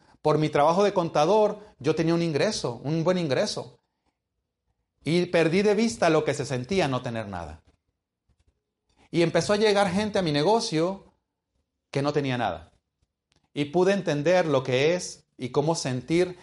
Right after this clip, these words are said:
y cómo ponerme en el lugar de la otra persona y entender lo que se siente cuando me dice, "Jorge, no tengo para la reunión central". Y de verdad no tengo. Y entonces yo dije, "Bueno, yo sí tengo.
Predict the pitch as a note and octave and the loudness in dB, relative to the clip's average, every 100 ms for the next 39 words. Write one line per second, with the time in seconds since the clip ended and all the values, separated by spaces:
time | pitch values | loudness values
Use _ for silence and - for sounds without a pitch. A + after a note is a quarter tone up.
0 | - C3 C3+ D#3+ F3 F3 C#3 D3 F#3 F3 | -8 -6 0 2 2 2 2 2 0 0
1 | C#3+ B2+ C3+ D3 C3+ C3 C3+ B2 G#2+ B2+ | 0 2 2 2 2 2 0 -2 -4 -6
2 | B2+ G#2+ A#2+ A#2+ A#2 A2+ A#2 A#2 B2+ C3+ | -6 -8 -4 -2 -2 -4 -4 -2 0 0
3 | C3 - - A2+ - G2+ G2+ C#3+ D3 A#2+ | -2 -16 -6 -6 -6 -8 -6 -4 -4 -4
4 | G#2+ G#2+ C3 C#3 B2 - - C3+ C3 B2+ | -4 -4 -4 -4 -6 -8 -4 -2 -2 -6
5 | B2 C3 B2+ A2+ G#2+ G#2 G#2 G2+ G#2 - | -4 -4 -2 0 0 -4 -8 -10 -12 -14
6 | - B2+ _ _ _ _ _ _ _ _ | -16 -18 _ _ _ _ _ _ _ _
7 | _ _ _ _ _ _ _ _ _ - | _ _ _ _ _ _ _ _ _ -4
8 | C3+ C3 A#2 B2 C3 A#2 A#2+ C#3 - _ | 0 2 2 0 -2 -6 -10 -12 -16 _
9 | _ _ _ _ _ _ _ _ _ _ | _ _ _ _ _ _ _ _ _ _
10 | _ _ _ _ _ - A#2+ A#2+ B2+ A#2+ | _ _ _ _ _ -10 -8 -4 -4 -2
11 | B2 C3 C3 G2 G#2+ D#3 A#2 A2 - G2+ | -2 -2 -4 -6 -6 -6 -6 -6 -6 -10
12 | C3+ E3+ D3+ - | -8 -8 -8 -14